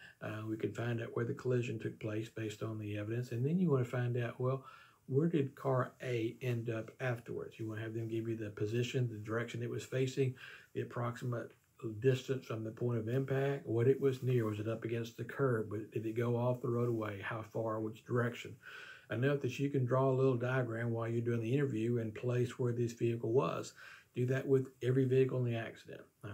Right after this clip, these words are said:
that will help you sometimes if speed is a factor. You're trying to determine if a car is traveling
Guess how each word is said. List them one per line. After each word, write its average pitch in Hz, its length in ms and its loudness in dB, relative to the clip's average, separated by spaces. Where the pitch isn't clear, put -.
that 117 180 -8
will 123 140 -2
help 135 320 0
you 127 160 2
sometimes 123 560 -2
if 123 220 -2
speed 151 400 -2
is 113 120 -2
a 110 60 -2
factor. 104 460 -8
You're 120 180 0
trying 123 280 -2
to 120 100 -2
determine 120 480 0
if 113 100 -2
a 113 60 -6
car 117 340 -2
is 104 80 -10
traveling 113 420 -6